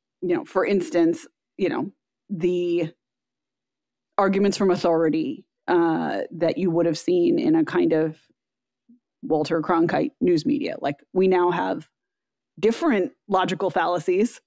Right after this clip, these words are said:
studying our papers and, um, and, uh, television channels and perhaps even podcasts. But, um, you know, there, I think there are just, like, many, many ways in which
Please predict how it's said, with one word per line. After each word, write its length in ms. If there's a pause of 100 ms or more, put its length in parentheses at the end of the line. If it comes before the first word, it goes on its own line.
(120)
studying 520
our 260
papers 560
and, 580
um, 540 (960)
and, 440
uh, 400 (240)
television 400
channels 460
and 280
perhaps 300
even 400 (240)
podcasts. 580 (460)
But, 260 (180)
um, 480 (1600)
you 100
know, 60
there, 180 (200)
I 80
think 180
there 100
are 60
just, 180
like, 220
many, 480
many 300
ways 340
in 120
which 380